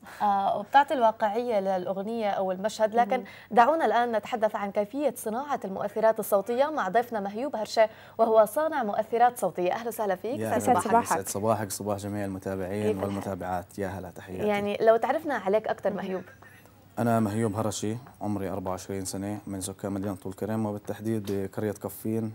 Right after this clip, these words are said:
Speaker 3: اللي تقع شمال المحافظة. إيه، بداية أنا طالب في جامعة القدس المفتوحة، درست، إيه، بكالوريوس لغة إنجليزية، ولكن اكتشفت إنه عندي موهبة في الإلقاء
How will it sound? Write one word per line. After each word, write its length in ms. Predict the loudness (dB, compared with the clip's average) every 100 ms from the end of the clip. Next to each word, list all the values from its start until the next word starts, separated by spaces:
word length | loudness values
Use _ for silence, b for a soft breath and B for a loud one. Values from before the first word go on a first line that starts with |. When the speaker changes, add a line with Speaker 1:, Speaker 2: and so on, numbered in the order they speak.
| -12 -20 -20 -10
Speaker 3:
اللي 360 | -6 -4 -4 -4
تقع 320 | -6 -6 -6 -8
شمال 460 | -8 -4 -2 -2 -4
المحافظة. 600 | -6 -6 -6 -6 -6 -10 -14 b b b b b b -6
إيه، 120 | -4
بداية 300 | -2 0 0 2
أنا 260 | 2 2
طالب 280 | 2 2 2
في 140 | 0 0
جامعة 240 | 0 0
القدس 260 | -4 -6 -4
المفتوحة، 460 | -4 -4 -4 -4 -4
درست، 360 | -4 -4 -8 -12 -10
إيه، 400 | -6 -6 -8 -12 -14 -12
بكالوريوس 720 | -8 -4 -4 -4 -8 -10 -8
لغة 200 | -6 -4
إنجليزية، 680 | -6 -6 -6 -6 -4 -4 -6 b b b b b b -8
ولكن 420 | -2 0 2 0
اكتشفت 480 | -2 -2 -4 -4 -2
إنه 160 | 0 2
عندي 260 | 2 2
موهبة 380 | 2 2 0 -2
في 120 | -2
الإلقاء 580 | -4 -4 -4 -2 0 -2